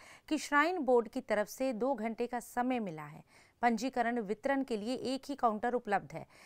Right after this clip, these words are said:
जिससे लोग काफ़ी नाराज़ भी हैं और उन्हें कई प्रकार की दिक्कतों का सामना भी करना पड़ रहा है। बैंक अधिकारी ने आगे बताया कि श्राइन बोर्ड की तरफ से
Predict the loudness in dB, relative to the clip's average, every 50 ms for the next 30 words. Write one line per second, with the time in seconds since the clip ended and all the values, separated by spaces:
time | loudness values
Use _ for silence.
0 | -20 _ -2 -2 -2 -2 0 0 0 2 4 6 6 6 4 4 2 6 6 6
1 | 6 6 4 0 2 4 4 6 6 4 2 2 0 -2 -8 -8 -8 -8 -10 -14
2 | -18 -20 _ -20 -10 2 6 6 8 8 6 4 2 2 2 0 0 0 0 -2
3 | -4 -2 2 4 4 4 2 0 -6 -6 -4 -4 -6 -4 -4 -4 -2 0 0 0
4 | 0 -2 -4 -4 -6 -6 -4 -4 -2 -2 -2 -2 -2 -2 -4 -6 -2 -2 -2 0
5 | 0 0 -2 -2 0 2 2 2 2 2 0 -2 -4 -8 -12 -14 -18 -20 _ _
6 | -20 -20 -20 -16 -2 2 4 4 4 4 2 2 2 2 2 2 2 4 2 0
7 | -2 0 0 0 0 -2 -2 -6 -4 -4 -4 -2 -2 0 0 0 0 -2 -2 -6
8 | -6 -4 -2 -2 -2 0 0 -2 0 0 -2 -2 -2 -6 -6 -4 -4 -4 -4 -6
9 | -6 -6 -6 -6 -6